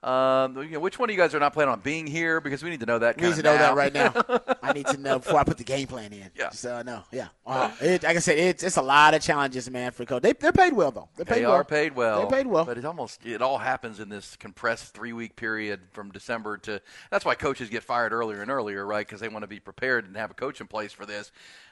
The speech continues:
Speaker 1: Uh, it is, it is a challenge. But, you know, for Sark and, and for the, the coaches playing and, and coaching in the Final Four, I mean, you get the best of it. It's still busy as hell, but, you know, you get this time off now. You give your players two weeks away,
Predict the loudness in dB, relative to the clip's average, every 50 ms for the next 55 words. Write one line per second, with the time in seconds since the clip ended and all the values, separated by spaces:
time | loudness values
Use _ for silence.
0 | _ -10 -6 -4 -2 -2 -2 -2 -2 -2 -4 -4 -4 -6 -10 -12 -12 -10 -8 -8
1 | -8 -10 -6 -4 -2 -2 -2 -2 -4 -8 -8 -8 -10 -10 -10 -14 _ _ -6 -4
2 | -4 -4 -4 -6 -2 2 4 4 4 4 2 -2 -6 -6 -6 -6 -6 -6 -6 -6
3 | -8 -8 -6 -6 -8 -8 -10 -8 -6 -6 -6 -6 -8 -10 -6 -4 -2 -2 -2 -4
4 | -6 -8 -8 -8 -8 -6 -6 -6 -6 -8 -12 -8 -4 -4 -4 -4 -4 -8 -8 -6
5 | -2 0 2 2 2 2 0 -4 _ -20 -20 -20 -20 _ _ _ _ -16 -12 -12
6 | -8 -6 -8 -8 -8 -6 -2 0 0 0 0 -4 -16 -18 -6 0 0 0 0 0
7 | -4 -6 -6 -6 -6 -6 -4 -4 -4 -6 -4 -6 -10 -8 -4 0 0 0 0 0
8 | -2 -6 -8 -8 -8 _ _ _ -20 -20 -20 -20 _ _ -16 -14 -12 -12 -12 -12
9 | -8 -6 -6 -6 -6 -8 -12 -8 -6 -4 -2 0 2 0 0 0 -2 -6 -8 -8
10 | -8 -10 -8 -10 -8 -4 -2 0 0 0 -2 -6 -8 -12 -12 -10 -10 -10 -10 -10
11 | -10 -6 -2 0 2 2 2 0 -2 -4